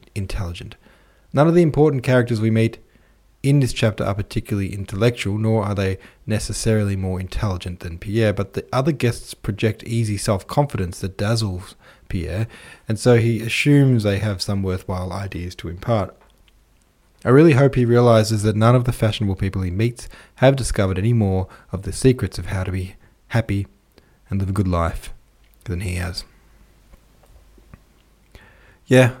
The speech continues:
that's a pretty good summary of, of P-, Pierre. Intelligent, but sort of naive. Year of wap. Oh, that's a straight up Year of War and Peace username. Looks like you've signed up just to do this project, so good on you.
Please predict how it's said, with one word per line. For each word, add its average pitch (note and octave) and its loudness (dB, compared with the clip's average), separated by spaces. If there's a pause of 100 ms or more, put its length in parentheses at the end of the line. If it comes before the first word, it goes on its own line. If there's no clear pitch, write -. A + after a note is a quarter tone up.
that's D3+ 0
a C#3 2
pretty B2 2
good G#2+ 2
summary G2+ 0
of, F#2+ -4 (200)
of - -6
P-, F#2+ -2
Pierre. F#2+ -2
Intelligent, B2+ 6
but - 0
sort A2 -2
of G#2 0
naive. G#2+ 0 (840)
Year F3 6
of B2+ 4
wap. A2+ 0 (640)
Oh, C3+ -4
that's F2 -4
a A#2 -4
straight G2+ 0
up G2 -4
Year A2 4
of G2 2
War A2 4
and A2 0
Peace A#2 0
username. F#2+ 0 (840)
Looks B2 -6
like A2+ 0
you've G#2 -4
signed G#2 0
up G#2 -2
just G#2+ 0
to G#2+ -4
do G2 0
this F#2 -2
project, G#2 -4
so F#2+ -4 (120)
good C3+ -2
on A2+ -2
you. A2+ -6